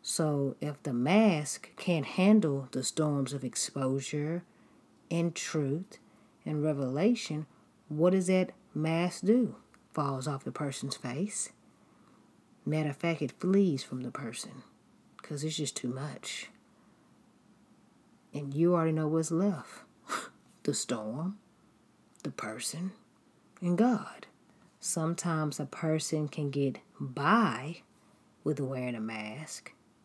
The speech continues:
but they can never get away. They can never get away. There is always a storm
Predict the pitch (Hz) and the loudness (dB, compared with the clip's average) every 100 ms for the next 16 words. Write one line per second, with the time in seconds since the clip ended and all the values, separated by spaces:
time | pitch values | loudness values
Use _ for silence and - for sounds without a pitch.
0 | _ _ _ 151 143 156 160 165 143 151 | _ _ _ -10 -4 -2 0 -2 -2 -2
1 | 151 135 131 127 123 135 139 - - - | -2 -2 -2 -4 -4 -6 -8 -12 -18 -20
2 | _ _ _ _ _ _ _ _ _ _ | _ _ _ _ _ _ _ _ _ _
3 | _ - 143 - 135 127 135 156 165 160 | _ -4 -4 -4 -10 -4 -2 0 0 0
4 | 165 151 139 131 135 - _ - - - | 0 -2 -6 -8 -14 -20 _ -20 -20 -4
5 | 156 156 143 139 - 165 160 156 160 156 | 2 2 2 -2 -4 0 2 4 4 4
6 | 151 156 - 151 147 147 143 139 | 4 0 0 2 2 2 2 0